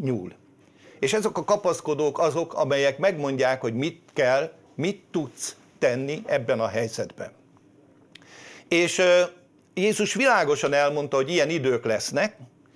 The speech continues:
és világosan elmondta azt is, hogy ezekben a helyzetekben mit tudunk tenni, és ugye a legfontosabb és a leg-,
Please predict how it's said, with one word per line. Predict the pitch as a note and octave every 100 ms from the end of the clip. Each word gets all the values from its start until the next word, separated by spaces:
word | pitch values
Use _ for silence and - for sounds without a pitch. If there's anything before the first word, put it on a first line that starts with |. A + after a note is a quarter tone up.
| - - _
és | C#3+ B2 -
világosan | B2+ G3+ B3 D#3 C#3+ D3 D#3+
elmondta | F3 C#3+ B2+ B2 C3+
azt | D#3 F3+
is, | D3
hogy | D#3+ D3+
ezekben | F#3+ G#3+ F#3 C3 C3
a |
helyzetekben | A#2+ C#3+ D3+ D3 D3+ D3 D3+ D#3 D3+ - _ _
mit | C#3+ G#3
tudunk | D3 D3+ C3+ A#2+
tenni, | D3 F3+
és | F3 C#3+
ugye | B2+
a | B2+
legfontosabb | D#3 - D3+ D3 C3+ B2+ A2
és | -
a | A2 -
leg-, | - A#2+ A2+